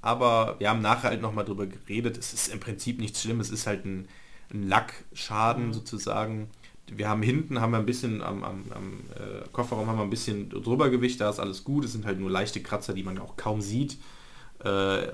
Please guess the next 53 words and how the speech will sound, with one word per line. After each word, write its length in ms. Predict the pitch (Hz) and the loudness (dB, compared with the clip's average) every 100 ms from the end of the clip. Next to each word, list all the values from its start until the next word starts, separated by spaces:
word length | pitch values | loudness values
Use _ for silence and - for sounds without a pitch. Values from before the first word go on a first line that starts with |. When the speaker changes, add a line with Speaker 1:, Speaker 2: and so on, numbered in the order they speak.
| - | -6
Speaker 1:
am 200 | 101 104 | -2 2
hinteren 360 | 123 139 123 | 4 4 4
Reifen 540 | 101 107 135 143 131 123 | 6 8 8 6 2 0
ist 220 | 92 - | -2 2
halt 160 | 113 110 | 4 4
schon 160 | 123 | 2
ein 40 | 120 | 2
bisschen 380 | 127 120 107 | 0 -2 -2
mehr, 340 | 107 110 131 127 | 2 6 8 8
da 100 | 107 | 6
muss, 380 | 110 120 - - - - - - - - | 2 -2 -6 -12 -16 -16 -14 -12 -10 -8
muss 380 | 107 113 - - - | -2 -2 -2 -6 -10
ein 180 | 113 | -6
bisschen 460 | 113 123 - 117 107 | -2 0 2 0 0
so, 200 | 107 101 | -2 -2
so, 240 | 101 101 | -2 -4
so 100 | 98 | -2
ein 100 | 95 | -2
Lackstift 540 | 98 127 - - 127 - | 2 2 2 2 2 2
oder 120 | 117 | 2
so 100 | 107 | 2
drüber, 240 | 110 110 | 2 2
damit 220 | 107 101 107 | 2 0 -2
das 100 | 104 | -2
nicht 220 | 98 - | -4 -4
rostet. 400 | 104 - 113 - - - | -4 -2 -2 -2 -8 -6
Es 120 | 104 | 0
ist 140 | 120 139 | 2 4
nicht 140 | 160 | 4
so 100 | 120 | 4
schlimm, 480 | - 123 139 165 165 - - - - - | 2 4 4 4 -4 -10 -14 -14 -14 -8
weil 120 | - 101 | 0 0
es 140 | - | 0
auch, 180 | 107 - - | -4 -6 -4
wie 80 | |
gesagt, 320 | 110 104 104 104 | -2 2 0 0
ein 40 | |
Speaker 2:
Was 0 | |
Speaker 1:
billiges 300 | 101 113 110 | 0 2 2
Speaker 2:
für, 60 | 95 | 2
was 20 | |
Speaker 1:
Auto 80 | 113 117 | 0 2
Speaker 2:
für 60 | |
ein 40 | 113 | 2
Speaker 1:
ist. 20 | |
Speaker 2:
Auto 300 | 160 190 220 | 0 -2 -4
fährt 340 | - 214 208 | -6 -6 -6
sie? 260 | - 208 208 | -8 -10 -10
Ein 80 | 147 | -10
Lamborghini? 640 | 143 147 135 123 151 190 202 | -8 -6 -6 -6 -8 -8 -8
In 120 | 156 | -8
welcher 260 | 143 151 | -10 -10
Farbe? 380 | 127 143 175 196 | -10 -10 -8 -10